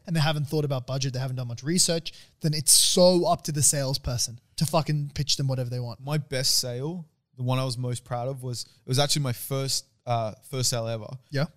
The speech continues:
Speaker 2: It was a guy came in wanting to buy a flat screen T V because he just got his fucking disability check or some shit like that.
Speaker 1: Oh, fuck
Speaker 2: Like
Speaker 1: yeah.
Speaker 2: a payment. But he was dead set on the T V and he was talking to him. I'm like, "Oh, do you want some coffee?" And he's like, "Yeah, yeah, I'm just coming in.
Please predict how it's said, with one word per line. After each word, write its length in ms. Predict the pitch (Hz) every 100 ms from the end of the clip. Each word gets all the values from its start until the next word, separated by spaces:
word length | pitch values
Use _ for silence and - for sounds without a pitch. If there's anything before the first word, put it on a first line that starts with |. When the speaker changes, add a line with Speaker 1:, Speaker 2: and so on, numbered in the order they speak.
| _
Speaker 2:
It 160 | 135 127
was 380 | 139 120 - - _ _ 123
a 80 |
guy 380 | 123 131 127 151
came 340 | 156 143 143 139
in 200 | 127 117
wanting 200 | 123 120
to 80 | 113
buy 180 | 117
a 20 | 113
flat 320 | - 123 -
screen 260 | 127 117
T 220 | 113 120 113
V 240 | 113 107
because 260 | 110 110 110
he 80 | 107
just 280 | 117 110 -
got 140 | 113
his 160 | 107 -
fucking 540 | 110 110 107 113 - 113
disability 540 | 110 113 113 110 110
check 260 | 107 104 -
or 80 | 104
some 160 | 107
shit 160 | 104 107
like 160 | 110 -
that. 260 | 110 - 196
Speaker 1:
Oh, 80 | 165
fuck 240 | 156 -
Speaker 2:
Like 100 | -
Speaker 1:
yeah. 60 | 110
Speaker 2:
a 20 |
payment. 540 | - 117 110 101 135 _ _ _ _
But 120 | 131 127
he 120 | 131
was 120 | 123
dead 300 | 110 127 123
set 140 | 131
on 120 | 120 113
the 40 |
T 240 | 110 123 117
V 100 | 113
and 60 |
he 40 | 110
was 100 | -
talking 160 | 135
to 60 | 117
him. 80 | 113
I'm 60 |
like, 160 | 117 127
"Oh, 180 | 254 151
do 100 | 135
you 60 |
want 80 | 131
some 100 | 120
coffee?" 200 | 143 190 139
And 40 |
he's 60 | 117
like, 80 | 107
"Yeah, 300 | 135 190 160
yeah, 160 | 143 160
I'm 100 | 147
just 120 | -
coming 240 | - 156 151
in. 220 | 165